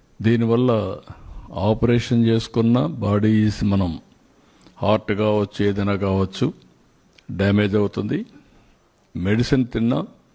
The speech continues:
దాని ఇంపాక్ట్స్ కూడా ఉంటాయి. పాజిటివ్, నెగటివ్, all these things, it may be cured ఇమ్మీడియట్గా, కానీ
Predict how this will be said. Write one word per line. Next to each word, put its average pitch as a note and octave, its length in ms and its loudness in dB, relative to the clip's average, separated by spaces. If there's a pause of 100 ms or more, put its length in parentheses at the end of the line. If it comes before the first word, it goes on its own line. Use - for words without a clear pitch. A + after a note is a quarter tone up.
(560)
దాని A2+ 240 2
ఇంపాక్ట్స్ B2 440 -2
కూడా F#2 180 -4
ఉంటాయి. - 240 -14 (1120)
పాజిటివ్, G#2 500 0 (420)
నెగటివ్, G#2 380 0 (200)
all A2 260 2
these G#2 220 -4
things, G#2 200 -4 (1160)
it - 80 -16 (100)
may A#2+ 160 4
be B2 60 0 (140)
cured G2 360 -2 (680)
ఇమ్మీడియట్గా, G2 580 -2 (680)
కానీ A#2+ 200 4